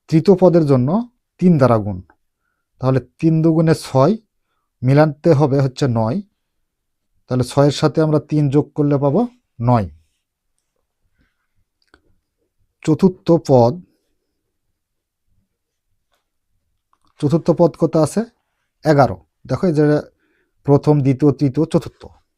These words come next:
তো চতুর্থ পদ হচ্ছে এগারো। পার্থক্যের দুই গুণ চতুর্থ পদের জন্য চার দ্বারা গুণ, তাহলে চার দুগুণে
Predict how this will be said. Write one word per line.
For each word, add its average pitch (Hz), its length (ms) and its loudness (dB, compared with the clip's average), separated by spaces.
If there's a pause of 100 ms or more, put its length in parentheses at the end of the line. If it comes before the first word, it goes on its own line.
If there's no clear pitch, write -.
(160)
তো - 60 -20 (100)
চতুর্থ 143 280 -2 (120)
পদ 143 200 0
হচ্ছে 131 180 -4 (100)
এগারো। 104 240 -6 (1800)
পার্থক্যের 135 600 0
দুই 117 240 0 (1160)
গুণ 131 220 0 (720)
চতুর্থ 185 280 2 (120)
পদের 156 240 4
জন্য 123 220 0 (600)
চার 147 220 4
দ্বারা 113 200 2
গুণ, 98 200 -10 (880)
তাহলে 120 200 -6 (100)
চার 135 240 2
দুগুণে 147 320 -2